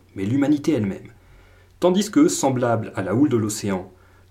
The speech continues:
toutes les productions des civilisations du passé montaient et descendaient ensemble, comme d'un commun accord et sans se disjoindre, le savoir produisant le bien qui produisait le beau, tandis que le sacré illuminait toute chose,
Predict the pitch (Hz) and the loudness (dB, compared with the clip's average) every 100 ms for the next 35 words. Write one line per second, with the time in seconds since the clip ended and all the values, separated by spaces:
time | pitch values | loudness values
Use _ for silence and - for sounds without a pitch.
0 | - 233 - 151 - 143 139 - 135 113 | -8 -8 -2 -2 0 -4 -6 -6 -4 -4
1 | - 117 113 113 117 117 123 110 113 110 | -6 -8 -6 -4 -4 -4 -6 -6 -6 -4
2 | 120 107 120 127 127 113 98 98 101 95 | -2 -2 -2 -2 -4 -4 -4 -6 -4 -4
3 | 90 - 87 95 113 - _ 101 95 90 | -6 -8 -10 -10 -12 -16 _ -4 -4 -4
4 | 92 - 123 120 110 - 98 - - - | -6 -4 -2 -2 -4 -4 -6 -6 -12 -10
5 | 120 104 95 98 - 82 113 - - - | -8 -8 -8 -10 -10 -10 -10 -12 -18 -20
6 | - - - - 107 127 113 113 113 98 | -20 -20 -20 -10 -6 0 2 0 -2 -4
7 | 98 95 90 87 98 98 101 - - 92 | -4 -4 -4 -4 -2 -2 -4 -10 -12 -8
8 | 95 90 90 113 110 107 90 95 - - | -8 -8 -6 -4 -4 -4 -10 -12 -16 -10
9 | 104 - 113 104 104 101 92 - 107 - | -10 -8 -8 -8 -6 -6 -6 -10 -12 -2
10 | 143 175 | -2 -2